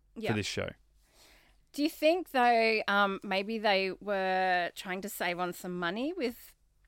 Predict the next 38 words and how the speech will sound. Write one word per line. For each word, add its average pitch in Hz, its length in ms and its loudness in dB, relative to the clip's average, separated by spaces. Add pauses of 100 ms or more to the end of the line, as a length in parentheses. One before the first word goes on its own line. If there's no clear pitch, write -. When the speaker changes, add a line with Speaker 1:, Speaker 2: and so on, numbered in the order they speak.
(300)
Speaker 1:
with - 200 -8
Speaker 2:
<laughs> - 60 -20
Speaker 1:
Brainy? 214 240 -4
Speaker 2:
Brainiac? 214 420 4 (120)
Speaker 1:
<laughs> 262 80 -4
Yeah. 392 180 8 (1700)
Like, - 160 -10 (360)
"Oh, 311 180 6
we're 339 80 8
not 262 140 4
gonna 262 180 4
worry 208 240 6
about 208 240 0
him 196 260 -6
being 190 280 -4
blue 196 220 -2
anymore." 202 460 4
Speaker 2:
Yeah. 143 340 10
Speaker 1:
<laughs> - 40 -2 (420)
Speaker 2:
But 294 140 8
it 294 60 4
was 254 160 6
weird, 339 240 8
eh? 277 140 12
Like, 247 280 8
when 277 120 4
they 285 100 8
walked 220 260 8
in 208 140 8
and 165 100 8
I'm 180 140 8
like, 156 160 10
"Oh, 214 100 12
there's 185 140 8
Brainiac." 143 420 6
Like, 151 140 6
I'm 160 140 8
not, 123 200 4